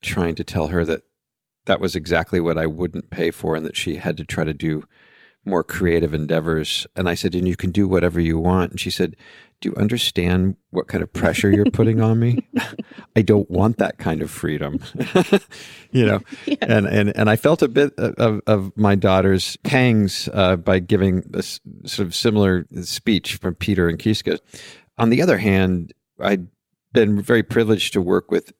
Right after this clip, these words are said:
Speaker 1: some incredible writers over the years, and I'd, I'd enjoyed that a lot, but I'd also envied their solitude and their ability to world build, you know, from ground zero. Um, and that's something when you're adapting material that you only have a,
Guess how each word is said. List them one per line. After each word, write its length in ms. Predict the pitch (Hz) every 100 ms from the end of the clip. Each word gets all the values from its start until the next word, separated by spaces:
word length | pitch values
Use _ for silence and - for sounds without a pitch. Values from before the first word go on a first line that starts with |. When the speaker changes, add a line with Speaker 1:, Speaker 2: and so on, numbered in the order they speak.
| _ _ -
Speaker 1:
some 180 | -
incredible 720 | 95 87 - - 131 123 92 87
writers 720 | 85 90 90 82 80 - - -
over 240 | 92 85
the 140 | 82
years, 520 | 80 82 80 80 76 -
and 160 | 95 98
I'd, 180 | 101 82 _ _ _ _
I'd 180 | 104 98
enjoyed 440 | 104 98 127 135
that 160 | 95 92
a 40 |
lot, 240 | 92 90 90
but 120 | 98
I'd 80 | 107
also 340 | 117 113 104 -
envied 640 | 107 110 98 92 85 90 -
their 280 | 98 92
solitude 680 | 87 - 90 90 90 92 82
and 220 | 85 85
their 120 | 85 85
ability 400 | 80 87 85 82
to 260 | - 85
world 480 | 82 82 85 85 80
build, 400 | 85 82 78 78 -
you 100 | 87
know, 140 | 78
from 480 | 73 - 82 80 78 _ _ 95
ground 360 | 87 90 85 80
zero. 500 | 80 85 85 80 78 -
Um, 240 | 87 85 _ - - -
and 120 | 98
that's 140 | 113
something 240 | - 117 107
when 100 | 98
you're 120 | 92
adapting 440 | 85 90 - 92
material 400 | 85 - 92 85
that 140 | 82 -
you 120 | 90
only 240 | 90 87
have 160 | 85 87
a, 140 | 85